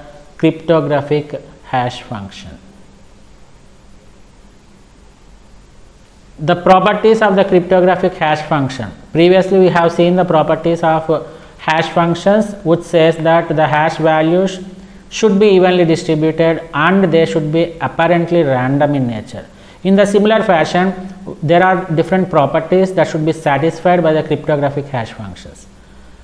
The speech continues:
The first one is the one-way property. The one-way property means we know that the hash function is like this,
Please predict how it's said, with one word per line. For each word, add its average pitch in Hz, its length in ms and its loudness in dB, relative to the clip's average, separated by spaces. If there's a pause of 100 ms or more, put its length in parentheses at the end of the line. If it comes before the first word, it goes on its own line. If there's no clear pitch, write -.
(800)
The 143 160 0
first 202 300 0
one 208 340 2
is 175 320 4
the - 1120 -4
one-way 175 880 2
property. 135 720 -2 (4000)
The 165 160 2
one-way 202 540 2
property 165 540 0
means 180 380 -2 (120)
we 175 260 2
know 175 340 4
that 170 360 2
the 160 280 2
hash 147 420 0
function 147 600 -6
is 139 200 -4
like 127 280 -2
this, 180 240 -2